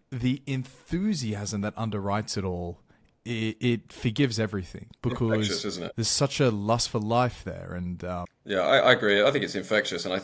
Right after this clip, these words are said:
Speaker 2: I guess there's a, there's a run. I had a friend move over from the States, uh, to London recently, and she was, she was asking me why,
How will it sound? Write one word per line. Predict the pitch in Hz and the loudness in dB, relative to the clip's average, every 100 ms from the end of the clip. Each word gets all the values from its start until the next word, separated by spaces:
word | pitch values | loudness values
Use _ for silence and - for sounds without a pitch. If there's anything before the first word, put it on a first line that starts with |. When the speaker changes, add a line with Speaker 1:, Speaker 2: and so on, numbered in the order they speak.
| 104 | 0
Speaker 2:
I | |
guess | 104 117 113 - - - - | 4 4 2 -4 -14 -16 -2
there's | 110 | 2
a, | 117 113 107 - | 8 8 8 2
there's | - 107 | 0 0
a | 107 | 2
run. | 107 101 | 2 2
I | 104 | 4
had | 107 | 2
a | 104 | 0
friend | 110 98 90 - | 2 2 0 -6
move | 98 95 | -6 0
over | 98 92 | 0 0
from | 92 85 | -6 -6
the | |
States, | 85 90 87 - - _ | -4 0 0 -2 -10 _
uh, | 87 85 82 | -4 -2 -2
to | - | -6
London | 87 87 82 | -4 -4 -4
recently, | 85 87 82 82 82 - | -4 -4 -4 -6 -6 -6
and | 85 82 78 | -6 -6 -8
she | - - 92 | -10 -6 -6
was, | 87 - | -6 -10
she | - 104 | -8 -6
was | 95 | -2
asking | 104 101 - 92 | 2 0 0 -4
me | 92 | 0
why, | 95 95 92 | 6 8 6